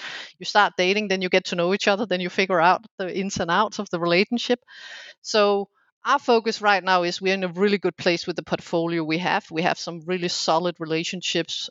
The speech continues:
um, and working relationships with our partners, and, and we wanna focus on, um, getting the most out of them.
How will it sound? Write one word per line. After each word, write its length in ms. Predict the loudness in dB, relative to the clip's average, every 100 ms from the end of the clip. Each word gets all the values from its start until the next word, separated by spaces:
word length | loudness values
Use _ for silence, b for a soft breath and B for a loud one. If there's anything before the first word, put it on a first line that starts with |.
| -10
um, 440 | -10 -10 -12 -8
and 160 | -4 0
working 360 | 2 2 2 4
relationships 640 | 4 4 -2 -4 -4 -6
with 120 | 0
our 100 | 0
partners, 580 | 4 4 2 0 -4 -2
and, 260 | -2 -2 -2
and 240 | -2 0
we 80 | 2
wanna 220 | 2 2
focus 520 | 2 2 4 2 0
on, 440 | 0 2 2 2 -6 B B B B B -4
um, 480 | -2 -2 -8 -16 -16 -6
getting 260 | -4 -4
the 80 | -4
most 340 | 0 0 2 4
out 200 | 4 2
of 140 | -2
them. 260 | -2 -2